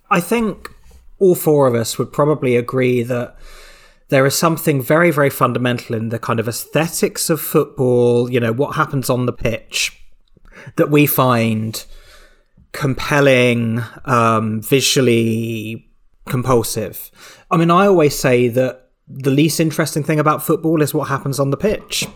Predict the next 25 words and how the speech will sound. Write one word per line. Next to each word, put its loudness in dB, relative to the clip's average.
um, 0
because 0
there's 2
so 2
much -4
about -4
the -4
culture 0
of 0
football 0
and 0
the -6
politics -2
of -4
football -2
that -2
is -4
really -2
fascinating. 0
And 0
if -2
you're 2
somebody 0
who -2
loves -2